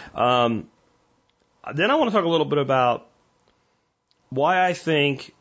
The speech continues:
the covid plandemic, and that's what I'm calling it, a plandemic, is gonna backfire, especially vaccine passports. And I wanna finish up with, when I say,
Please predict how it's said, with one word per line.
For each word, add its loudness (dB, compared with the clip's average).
the 0
covid 0
plandemic, 2
and -2
that's 0
what 0
I'm 2
calling 0
it, -10
a -6
plandemic, -4
is 2
gonna 2
backfire, -2
especially -2
vaccine -2
passports. 0
And -4
I -2
wanna -4
finish -6
up 0
with, 0
when 0
I 2
say, 0